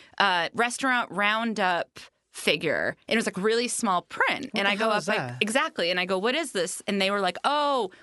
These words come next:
Speaker 1: we don't understand. The boss isn't here, right? They don't
Speaker 2: Mm-hmm.
Speaker 1: speak English." So then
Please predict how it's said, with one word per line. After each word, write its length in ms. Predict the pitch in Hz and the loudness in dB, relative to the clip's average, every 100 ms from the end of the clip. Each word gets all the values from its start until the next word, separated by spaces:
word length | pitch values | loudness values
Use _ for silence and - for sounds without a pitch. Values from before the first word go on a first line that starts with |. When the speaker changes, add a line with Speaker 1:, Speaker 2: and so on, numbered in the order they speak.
| - | -8
Speaker 1:
we 140 | 202 226 | 0 2
don't 140 | 226 | 2
understand. 880 | 220 196 - - 196 131 80 92 - - _ | 0 -2 -2 0 0 0 -4 -6 -8 -14 _
The 80 | - | -2
boss 340 | 170 190 202 - | 2 2 2 -4
isn't 220 | 180 175 | -4 -2
here, 360 | 170 156 139 | 0 0 0
right? 380 | 143 156 156 151 | 0 2 2 0
They 120 | 143 175 | 0 0
don't 80 | |
Speaker 2:
Mm-hmm. 80 | 147 | 0
Speaker 1:
speak 200 | - 156 | -2 0
English." 400 | 226 208 - - - - - - | 0 0 -4 -4 -8 -16 -16 -10
So 280 | - - 247 | -6 0 2
then 340 | 220 208 202 | 2 0 0